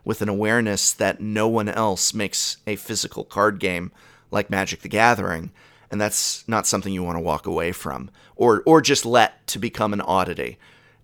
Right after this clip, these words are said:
and that a lot of people make digital games, but there's only one Magic the Gathering in paper, and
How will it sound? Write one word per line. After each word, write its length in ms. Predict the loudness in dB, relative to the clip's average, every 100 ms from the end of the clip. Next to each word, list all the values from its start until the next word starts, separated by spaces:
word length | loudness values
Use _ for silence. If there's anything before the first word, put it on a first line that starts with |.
| -4
and 340 | 0 0 0
that 380 | 4 4 2 -2 _ _ _ _ _ _ _ _ -4
a 80 | 0
lot 320 | 4 8 8
of 140 | 6
people 240 | -2 -6 -6
make 320 | -6 -8 -8
digital 320 | -8 -6 -8
games, 540 | -8 -10 -8 -8 -8 -10 _ _ _ _ -4
but 140 | -4
there's 180 | -2 -2
only 200 | -2 -2
one 560 | -4 0 2 2 -2 -8 _ _ _ -6
Magic 340 | -4 -4 -6
the 80 | -8
Gathering 440 | -6 -4 -6 -10
in 120 | -10
paper, 560 | -8 -6 -6 -6 -6 -8
and 520 | -8 -6 -6 -8 -12